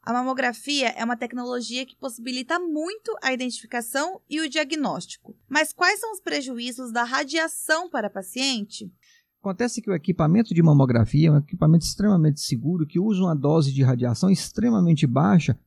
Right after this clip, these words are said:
Speaker 2: menor de, do que a radiação que a gente tem andando aqui na rua.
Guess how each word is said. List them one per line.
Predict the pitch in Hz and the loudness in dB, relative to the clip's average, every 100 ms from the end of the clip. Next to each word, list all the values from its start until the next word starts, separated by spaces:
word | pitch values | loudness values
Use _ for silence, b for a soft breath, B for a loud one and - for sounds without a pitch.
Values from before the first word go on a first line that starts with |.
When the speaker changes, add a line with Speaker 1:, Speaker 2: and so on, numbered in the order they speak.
| _ | _
Speaker 2:
menor | 202 262 240 220 | 0 2 2 2
de, | 208 - | 0 4
do | 165 | 4
que | 175 | 6
a | 196 | 6
radiação | 185 175 156 147 208 | 6 6 4 2 0
que | 202 | 0
a | |
gente | 196 202 214 | 0 0 -6
tem | 180 - 170 220 - _ - | -6 -2 2 2 0 _ -2
andando | 233 147 165 | 8 10 10
aqui | 185 214 | 8 2
na | 240 | 2
rua. | 190 165 | 4 2